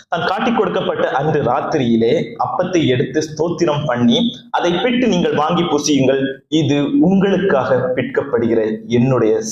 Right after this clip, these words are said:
சரீரமாக இருக்கிறது. என்னை நினைவு கூறும்படி இதை செய்யுங்கள்" என்றார். இந்த பந்தி எதற்கு உரித்தானது என்றால்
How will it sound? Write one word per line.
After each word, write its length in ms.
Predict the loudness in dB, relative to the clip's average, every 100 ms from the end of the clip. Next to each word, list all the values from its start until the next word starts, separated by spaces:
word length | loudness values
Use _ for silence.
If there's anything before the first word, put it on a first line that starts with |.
| -4
சரீரமாக 540 | -2 0 0 -4 -8
இருக்கிறது. 440 | -10 -12 -16 -20 _ _ _ _ _ _
என்னை 380 | -2 0 2 2
நினைவு 420 | 2 2 2 2
கூறும்படி 840 | 2 0 0 0 0 0 0 -2 0
இதை 580 | 0 2 2 -2 -8 -20 _ _
செய்யுங்கள்" 580 | -4 0 2 2 2 0
என்றார். 520 | 0 -2 -2 -6 -12 -4
இந்த 260 | -2 0
பந்தி 240 | 2 2 2
எதற்கு 340 | 2 2 2
உரித்தானது 840 | 2 2 2 0 0 -2 -2 0
என்றால் 520 | 0 -2 -2 -6 -14